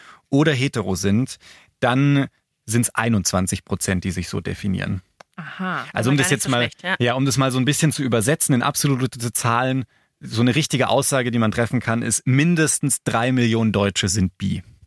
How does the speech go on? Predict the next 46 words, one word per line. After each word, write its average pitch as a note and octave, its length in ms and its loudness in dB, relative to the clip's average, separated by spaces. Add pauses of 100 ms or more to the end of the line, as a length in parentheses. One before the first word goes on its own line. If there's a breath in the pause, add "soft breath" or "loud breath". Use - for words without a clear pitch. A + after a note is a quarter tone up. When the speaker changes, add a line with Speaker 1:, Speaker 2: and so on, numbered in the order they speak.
(120)
Speaker 2:
Mhm. F#3+ 400 -4 (400)
Speaker 1:
Also A2 160 0
ihr C3+ 100 2
habt - 160 -2
ein C3 60 -2
bisschen B2+ 240 2
mehr B2 120 4
geschätzt, F3 300 -2
ich F3+ 120 -4
hätte F#3+ 100 -4
es - 80 -6
nicht G#3+ 120 2
gedacht. - 440 -6
Speaker 3:
Mhm. G3 420 2
Speaker 2:
Ja, F#3+ 160 -4
ist G#3 60 -8
natürlich G3 340 -4
auch G#3 100 0
wieder G3 160 0
die F#3 100 -4
Frage, G3 380 0
so F#3+ 120 -6
ein F#3+ 120 -2
bisschen, F3+ 600 -2
in F3 160 -2
welchem E3 400 -2
Alter F#3 500 0
waren F3 380 0
die, E3+ 720 -2
wie F#3+ 300 -2
sehr F#3 560 2
trauen G3 400 2
die G3+ 80 0
sich, F#3 260 -4
sich - 280 -6 (100)
so G3 340 2
zu G#3+ 220 -2
definieren G#3 840 4
und G3 140 -2
sagen F#3 400 2
nicht, F#3 320 0
na G#3 180 2
gut, G3 200 0
da E3+ 80 4
gab's E3+ 240 0
mal D#3+ 400 0